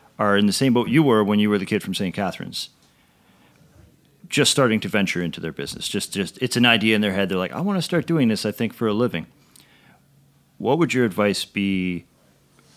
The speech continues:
if they've, let's say they've just started they're, they're shadowing somebody, or they're, you know, they, they've got their small business just started, like McCormick Analog in the early days.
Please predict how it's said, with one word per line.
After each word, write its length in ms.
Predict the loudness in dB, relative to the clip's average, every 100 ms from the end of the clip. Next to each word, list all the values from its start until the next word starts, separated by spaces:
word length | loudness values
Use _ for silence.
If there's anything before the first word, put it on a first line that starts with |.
| -8
if 140 | -6 0
they've, 320 | 0 0 0
let's 220 | 0 2
say 160 | 2 4
they've 180 | 2 2
just 200 | -2 -2
started 520 | -2 0 0 -2 -6 _ _ -8
they're, 180 | -8 -6
they're 140 | -6 -4
shadowing 460 | -2 -2 -2 -4
somebody, 480 | -4 -4 -4 -4 -6
or 200 | -4 -4
they're, 320 | -4 -4 -6 -6
you 100 | -6
know, 180 | -6 -8
they, 120 | -8 -6
they've 200 | -8 -2
got 200 | -2 -2
their 200 | -6 -4
small 320 | -4 -4 -4
business 340 | -6 -8 -8
just 180 | -8 -8
started, 300 | -8 -8 -8
like 140 | -8 -10
McCormick 380 | -8 -8 -8
Analog 320 | -6 -6 -8 -10
in 80 |
the 80 | -12
early 160 | -12 -10
days. 240 | -12 -12